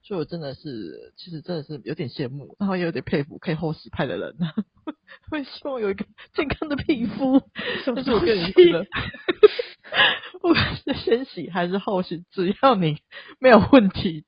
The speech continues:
Speaker 1: 都可以。
Speaker 2: 对啊，
Speaker 1: 好啦。
Speaker 2: 你管人家那么多呢。
Speaker 1: 真的，那听众们，你们又是哪一派的呢？欢迎跟我们分享哦。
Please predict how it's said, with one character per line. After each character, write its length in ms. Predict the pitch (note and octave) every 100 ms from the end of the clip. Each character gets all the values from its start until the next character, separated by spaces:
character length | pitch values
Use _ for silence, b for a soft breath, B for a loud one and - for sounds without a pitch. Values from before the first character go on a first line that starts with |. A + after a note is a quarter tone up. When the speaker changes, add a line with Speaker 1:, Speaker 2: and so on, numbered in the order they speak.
| -
Speaker 1:
都 240 | G#3+ G#3+
可 460 | - - F3 C#3 D3
以。 240 | F3+ D3+
Speaker 2:
对 400 | A3+ G#3 F#3+ -
啊， 340 | - F4 E4+ -
Speaker 1:
好 120 | D#4
啦。 60 |
Speaker 2:
你 40 | D#4
管 160 | D3 D3+
人 100 | G3
家 100 | G#3+
那 160 | A3+
么 180 | A#3 G#3 F#3+
多 280 | F#3+ F#3 F#3
呢。 140 | F3+ D3+ F2
Speaker 1:
真 240 | - C3+ C#3
的， 300 | - G3 F3
那 100 | G#3
听 180 | G#3+ G3+
众 120 | G3
们， 140 | D3
你 80 | B2+
们 100 | B2+
又 120 | B2+
是 100 | D3
哪 220 | C#3+ - -
一 80 |
派 220 | - D#3+ F2
的 80 | C#2
呢？ 280 | C#2 C2+ -
欢 200 | - D#3
迎 80 | D3+
跟 100 | D3+
我 60 | C#3+
们 100 | C3+
分 240 | C#3 B2
享 200 | - A2
哦。 520 | G1+ G1+ G1+ G1+ G1+